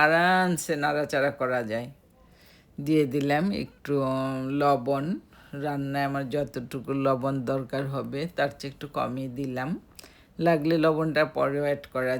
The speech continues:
যায়। এখন একে একে আমি একটু মশলা দিয়ে দিলাম, মরিচ, হলুদ, মরিচের চেয়ে হলুদটা একটু কম দিলাম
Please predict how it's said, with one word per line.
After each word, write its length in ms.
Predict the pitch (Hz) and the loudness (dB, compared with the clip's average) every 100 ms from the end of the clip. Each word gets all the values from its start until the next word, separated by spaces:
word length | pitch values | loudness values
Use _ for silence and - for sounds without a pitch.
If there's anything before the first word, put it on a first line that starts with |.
| 117 | -2
যায়। 180 | 117 135 254 - - - - - - - 156 | -4 -4 -8 -10 -20 -20 -20 -20 -20 -6 -4
এখন 280 | 143 160 156 147 | -4 -2 0 0
একে 180 | 147 156 147 | -2 0 0
একে 180 | 123 143 139 | 0 -2 0
আমি 120 | 139 139 | -2 -4
একটু 140 | 143 143 | -6 -2
মশলা 340 | 139 - 139 135 120 | -2 -4 -4 -4 -4
দিয়ে 140 | 135 120 | -6 -4
দিলাম, 240 | 135 135 139 135 | -6 -4 -4 -4
মরিচ, 640 | 143 135 135 139 143 139 - - - _ _ _ - - _ _ _ - | -2 -2 -2 -4 -4 -6 -12 -12 -20 _ _ _ -20 -20 _ _ _ 0
হলুদ, 760 | 165 147 143 135 143 139 143 - - 180 170 | 4 4 4 0 0 0 -2 -8 -10 -4 -2
মরিচের 460 | 156 151 - 139 120 | -2 -4 -2 -4 -4
চেয়ে 120 | 143 | -6
হলুদটা 360 | 143 135 135 - 139 | -4 -4 -6 -6 -10
একটু 120 | 143 - | -10 -4
কম 120 | 139 139 139 | -2 -2 -4
দিলাম 320 | 135 131 127 | -4 -2 -2